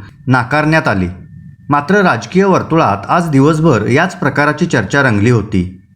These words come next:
महेंद्र थोरवे आणि दादा भुसे यांच्यातील वादामुळे सत्ताधारी आघाडीत सर्व काही आलबेल नसल्याचा संदेश गेला आहे.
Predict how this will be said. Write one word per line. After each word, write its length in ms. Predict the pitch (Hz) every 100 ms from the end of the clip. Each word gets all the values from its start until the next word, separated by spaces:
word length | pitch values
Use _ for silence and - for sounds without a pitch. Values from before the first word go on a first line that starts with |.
| _ _ -
महेंद्र 360 | 135 156 185 202 196
थोरवे 400 | 131 147 110 104 -
आणि 160 | 165
दादा 300 | 190 127 113
भुसे 580 | 165 120 - 113 95 - - _ -
यांच्यातील 460 | 143 135 190 214 208
वादामुळे 600 | 143 113 147 160 131 101 - -
सत्ताधारी 560 | 139 131 180 180 185
आघाडीत 440 | 175 120 147 151 104 - -
सर्व 260 | 190 202
काही 240 | 202 160 175
आलबेल 400 | 135 117 143 156
नसल्याचा 400 | 127 123 131 160
संदेश 520 | 143 107 113 110 107 - - _ 131
गेला 240 | 120 110
आहे. 260 | 127 98 92